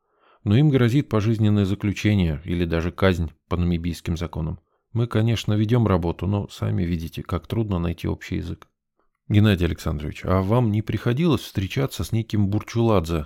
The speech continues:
который прилетал накануне трагедии из Новогорска, якобы по обмену опытом?" "По обмену опытом?" У посла вырвалась невольная усмешка. "Каким опытом?" "Ну, по-видимому, авиационным".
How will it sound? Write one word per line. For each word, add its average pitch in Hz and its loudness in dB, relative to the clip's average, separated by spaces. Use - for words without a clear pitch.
который 92 -2
прилетал 98 0
накануне 87 0
трагедии 101 -2
из 87 -2
Новогорска, 95 -2
якобы 87 0
по - -2
обмену 90 0
опытом?" - -8
"По 110 8
обмену 95 4
опытом?" 165 0
У - -12
посла - -4
вырвалась 82 -2
невольная 82 -2
усмешка. 90 -6
"Каким 113 4
опытом?" - -2
"Ну, 78 -2
по-видимому, 85 0
авиационным". 87 -2